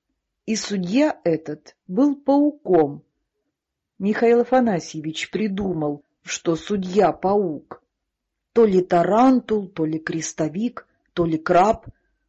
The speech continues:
но что-то из паучьей породы. Таким он и выглядел. Голова уходила в плечи, руки и ноги округлялись, глаза делались белыми, неподвижными и злыми, рот кривился.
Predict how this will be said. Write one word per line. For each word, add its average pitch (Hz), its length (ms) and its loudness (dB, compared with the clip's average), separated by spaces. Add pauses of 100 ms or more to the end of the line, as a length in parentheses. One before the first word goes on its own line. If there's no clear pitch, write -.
(180)
но 240 160 2
что-то 269 400 -2
из 214 140 -2
паучьей 175 640 -4
породы. 143 640 -10 (760)
Таким 294 340 0
он 277 180 8
и - 20 6
выглядел. 170 680 2 (340)
Голова 214 380 4
уходила 170 500 -2
в - 140 -14
плечи, 247 640 0 (400)
руки 247 320 0
и 190 80 0
ноги 180 480 -2
округлялись, 180 960 0 (320)
глаза 196 480 2
делались 160 760 0
белыми, 185 600 2
неподвижными 180 1000 -2
и 240 180 -2
злыми, 185 680 -4 (480)
рот 180 340 4
кривился. 180 840 -2